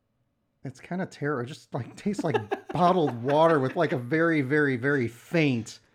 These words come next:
bit of pineapple. Like, yeah, that was, that was highly disappointing. I thought there was gonna be more flavor to that, so.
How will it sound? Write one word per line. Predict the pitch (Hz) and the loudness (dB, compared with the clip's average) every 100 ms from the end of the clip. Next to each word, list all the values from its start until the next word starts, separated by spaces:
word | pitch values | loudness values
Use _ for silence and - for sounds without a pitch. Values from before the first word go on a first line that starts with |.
| _ _ _ _ _ - | _ _ _ _ _ -4
bit | 151 | -2
of | 143 | 0
pineapple. | - 143 139 | 0 0 0
Like, | 139 135 - - _ _ _ - | -2 -6 -18 -20 _ _ _ -2
yeah, | 135 107 | 0 0
that | 113 131 | -2 -2
was, | 120 - - _ - | -6 -8 -20 _ -6
that | 123 | -6
was | 135 - | -6 -8
highly | 127 120 113 | -6 -4 -4
disappointing. | 110 - 113 117 104 | -6 -12 -12 -8 -8
I | 104 | -8
thought | 135 127 | -10 -8
there | 113 | -8
was | 120 | -8
gonna | 107 | -6
be | 110 | -6
more | 104 | -6
flavor | 98 _ 120 107 101 | -10 _ -6 -6 -8
to | 95 | -12
that, | 95 95 101 | -10 -12 -12
so. | - 110 98 | -12 -12 -12